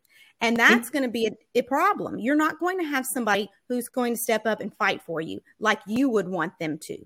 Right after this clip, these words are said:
Speaker 1: you know.
Speaker 2: Get somebody with a
Speaker 1: Every
Speaker 2: backbone. Get somebody
Speaker 1: Yes.
Speaker 2: with a backbone. Get somebody who
Speaker 1: Mm-hmm.
Speaker 2: will literally go to the mat for you. I, you know, I, I, I
Speaker 1: Mm-hmm.
Speaker 2: say that I'm, I'm willing to burn bridges to save a life. You
Speaker 1: Yeah.
Speaker 2: know, my personal network or whatever, I don't care.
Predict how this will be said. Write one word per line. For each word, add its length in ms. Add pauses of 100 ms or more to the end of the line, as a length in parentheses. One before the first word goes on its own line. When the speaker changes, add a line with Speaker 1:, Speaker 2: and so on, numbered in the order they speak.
(160)
Speaker 1:
you 120
know. 160 (200)
Speaker 2:
Get 180
somebody 280
with 100
a 40
Speaker 1:
Every 120
Speaker 2:
backbone. 560 (420)
Get 240
somebody 240
Speaker 1:
Yes. 80
Speaker 2:
with 180
a 60
backbone. 600 (100)
Get 160
somebody 440
who 100
Speaker 1:
Mm-hmm. 80
Speaker 2:
will 260
literally 600 (240)
go 200
to 140
the 120
mat 460
for 120
you. 440 (120)
I, 80
you 80
know, 80
I, 120
I, 160
I 20
Speaker 1:
Mm-hmm. 340
Speaker 2:
say 140
that 120
I'm, 200 (100)
I'm 140
willing 260
to 280 (320)
burn 340
bridges 540
to 100
save 240
a 60
life. 360 (720)
You 140
Speaker 1:
Yeah. 120
Speaker 2:
know, 40
my 120
personal 520
network 480
or 100
whatever, 300
I 80
don't 180
care. 360